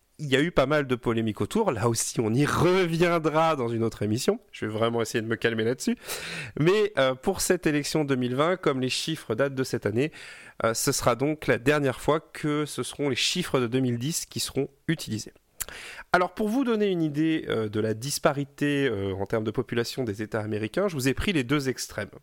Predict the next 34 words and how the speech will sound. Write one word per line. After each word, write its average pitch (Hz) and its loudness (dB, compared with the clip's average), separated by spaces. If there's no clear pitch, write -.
Tout 151 0
d'abord, 180 4
l'État 196 0
le 170 -4
plus, 160 -14
le 123 2
plus - -4
peuplé, - -4
c'est - 2
la 185 2
Californie. - -4
La 120 4
Californie 185 2
comporte 143 -2
environ 120 -2
trente-neuf 196 -2
millions 123 0
d'habitants 104 -2
et 165 4
a 156 4
droit 127 0
à 120 2
cinquante-cinq 156 0
grands 127 0
électeurs. - -4
Si - -2
vous 127 2
vous 123 2
souvenez, 127 0
cinq 190 2
cent 165 0
trente-huit 135 -4
grands 107 0
électeurs, 139 0